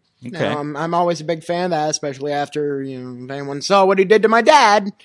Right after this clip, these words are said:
Speaker 2: Always a good time beating up Dan Hooven
Speaker 1: Well,
Speaker 2: and Santana Diamonds.
Speaker 1: well, I believe he, they, they, they threw your dad into a lake, didn't they?
Speaker 2: Yeah, yeah,
Speaker 1: Yeah.
Speaker 2: they threw him into a pond. It was
Speaker 1: Yeah.
Speaker 2: a big pond.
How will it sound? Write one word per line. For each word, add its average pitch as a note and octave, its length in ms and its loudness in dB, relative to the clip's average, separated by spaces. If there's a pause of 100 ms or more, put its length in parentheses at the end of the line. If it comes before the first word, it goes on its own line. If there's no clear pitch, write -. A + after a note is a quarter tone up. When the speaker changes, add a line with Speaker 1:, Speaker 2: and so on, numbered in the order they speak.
(640)
Speaker 2:
Always G#3 320 -2
a - 20 -12
good F#3 240 2
time F3 360 0
beating D#3 300 -2
up C#3 160 -8
Dan C3+ 220 -8
Hooven A#2 380 -8
Speaker 1:
Well, B2 280 -6
Speaker 2:
and D3+ 200 -8
Santana C3+ 480 -4
Diamonds. G2+ 360 -10
Speaker 1:
well, C3+ 160 0
I E3 60 0
believe E3+ 280 -4
he, C3 100 -8
they, B2 220 -10
they, B2 180 -8 (160)
they C#3+ 100 -2
threw D3+ 220 -8
your F3 160 -2
dad D3 280 -2
into A#2+ 240 -2
a G2 40 -2
lake, C3 320 -4
didn't G2 180 -10
they? B2 240 -8 (320)
Speaker 2:
Yeah, G#4+ 100 2
yeah, A4 80 4 (280)
Speaker 1:
Yeah. A4 140 6
Speaker 2:
they F4 100 4
threw G#4 220 10
him G4 80 6
into G4 120 8
a F#4+ 80 8
pond. F#4 320 4 (460)
It G#3+ 100 0
was - 20 0
Speaker 1:
Yeah. D3 140 0
Speaker 2:
a A#2+ 240 -12 (300)
big F#4+ 160 2
pond. F4+ 340 2